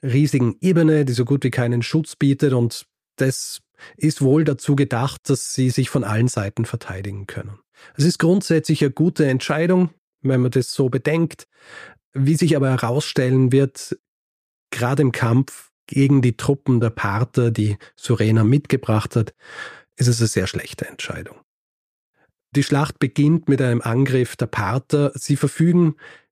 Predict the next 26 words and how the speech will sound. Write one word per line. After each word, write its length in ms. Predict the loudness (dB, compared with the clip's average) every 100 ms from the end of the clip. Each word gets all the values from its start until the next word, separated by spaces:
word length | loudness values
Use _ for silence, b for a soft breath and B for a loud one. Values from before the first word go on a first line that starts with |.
| -2
über 160 | -2
zwei 260 | 0 0 2
unterschiedliche 540 | 2 2 2 2 0
Arten 280 | -2 -2 -2
von 140 | -2 -4
Reitern. 480 | -4 -10 -10 -12 -12 _ -20 B
Es 240 | -4 -2 0
gibt 500 | -2 -2 _ -20 -18 -2
die 80 | 0
leichte 420 | 2 0 0 -2
Kavallerie, 640 | 0 0 2 2 2 2
die 160 | 2 0
mit 220 | 0 -2
Pfeil 260 | -4 -2 0
und 160 | -2
Bogen 340 | 0 2 2 2
bewaffnet 560 | 0 -2 -4 -2 0
ist, 320 | 0 -2 -4 _ _ _ -6
ähm, 360 | -2 0 2 2
nicht 340 | 0 -2 -12 _
wahnsinnig 640 | -8 -2 2 2 2 0 0
geschützt, 640 | -2 0 0 -2 -8 -16 -18 B B
und 220 | 0 2 2
es 120 | 0
gibt 260 | -2 -2
eine 240 | -4 -2